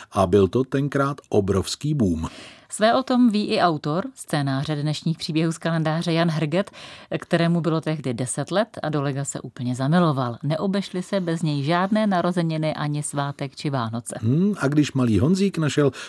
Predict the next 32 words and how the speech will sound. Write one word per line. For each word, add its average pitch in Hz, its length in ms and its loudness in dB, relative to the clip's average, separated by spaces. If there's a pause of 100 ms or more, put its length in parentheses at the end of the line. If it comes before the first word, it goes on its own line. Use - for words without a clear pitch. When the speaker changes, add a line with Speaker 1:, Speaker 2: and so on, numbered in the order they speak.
(140)
Speaker 1:
pod - 180 4
stromečkem 123 680 2
vysněnou 135 840 6
a 92 160 -2
tehdy 90 320 -2
také 92 340 -2 (280)
nejdražší 135 720 2
stavebnici 156 720 4
celého 147 540 2
letiště, 143 580 2 (320)
byl 139 260 4
snad - 280 -6 (100)
nejšťastnějším 123 1000 0
klukem 101 400 2
v - 80 -6
celé - 320 -6
Praze. - 420 -6 (120)
Speaker 2:
Možná 135 400 -4
na 110 100 -4
světě. - 420 -8 (400)
<laughs> - 400 -10
Podobně 233 380 4
silné 240 340 6
pouto 220 340 -2
k - 80 -4
legu 185 320 2
měl 151 300 0
od 170 140 -2
dětství 202 460 -2
také 175 400 -2
Milan 151 480 0
Reindl. 160 420 2